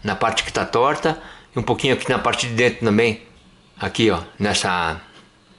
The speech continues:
onde faz o plaque, na hora que enche, ele estoura, ele passa por cima dessa parte mais alta, né? Então aqui eu passei silicone na lateral aqui, na borda, e também aqui no fundo do aro,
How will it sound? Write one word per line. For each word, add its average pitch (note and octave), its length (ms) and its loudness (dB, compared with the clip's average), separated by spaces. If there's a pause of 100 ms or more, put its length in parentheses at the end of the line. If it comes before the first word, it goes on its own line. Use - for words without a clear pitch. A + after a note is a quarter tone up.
(1080)
onde A2 200 2
faz G#2+ 180 4
o G#2+ 60 6
plaque, - 560 -2 (100)
na A2 80 0
hora A2 140 4
que A2 120 -2
enche, A2+ 300 2
ele G2 240 2
estoura, A2 580 2
ele A2 140 2
passa A2+ 260 0
por G#2 160 -2
cima A#2 240 2
dessa G#2+ 640 0 (460)
parte G#2+ 240 -2
mais A2+ 220 2
alta, G2+ 320 2
né? A2+ 140 0 (680)
Então G#2+ 220 0
aqui C3 300 2
eu A#2 240 6
passei A2+ 580 2
silicone B2+ 720 2 (560)
na G2 80 -4
lateral G2 540 4
aqui, C3+ 380 2
na G#2+ 140 0
borda, B2+ 640 4
e D3+ 60 2
também B2+ 260 2
aqui B2+ 160 2
no C3+ 100 4
fundo B2+ 380 2
do G2+ 160 6
aro, F2 240 0